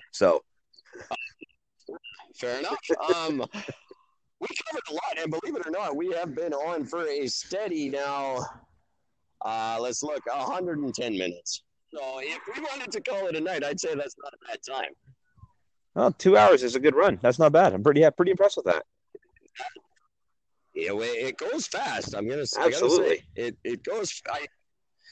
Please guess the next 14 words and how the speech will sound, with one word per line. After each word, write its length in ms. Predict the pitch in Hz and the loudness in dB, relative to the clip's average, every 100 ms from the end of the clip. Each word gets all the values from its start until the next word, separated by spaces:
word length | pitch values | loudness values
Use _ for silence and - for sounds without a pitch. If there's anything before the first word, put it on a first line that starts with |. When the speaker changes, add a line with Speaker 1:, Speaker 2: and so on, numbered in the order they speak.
| - _ _ - | -20 _ _ -8
Speaker 2:
and, 420 | 127 127 131 123 | -4 -2 -4 -4
uh, 180 | 127 120 | -4 -4
again, 380 | 117 139 277 127 | -4 -6 -4 -4
just 280 | 107 147 - | -4 -4 -4
an 120 | 107 - | -4 -4
absolute 760 | 185 220 147 127 135 165 156 | -4 -4 -6 -6 -4 -4 -6
blast. 760 | 131 131 202 139 107 - - - 117 | -6 -6 -4 -4 -4 -6 -8 -12 -8
Um, 460 | 127 127 120 110 98 - - _ _ _ _ _ - - - - _ _ _ _ _ _ - | -6 -4 -4 -4 -6 -8 -16 _ _ _ _ _ -20 -16 -14 -14 _ _ _ _ _ _ -10
at 100 | - | -8
the 80 | 277 | -8
beginning 340 | 240 262 277 285 | -6 -6 -6 -8
of 60 | |
the 120 | 208 - | -10 -10
show, 200 | 202 | -10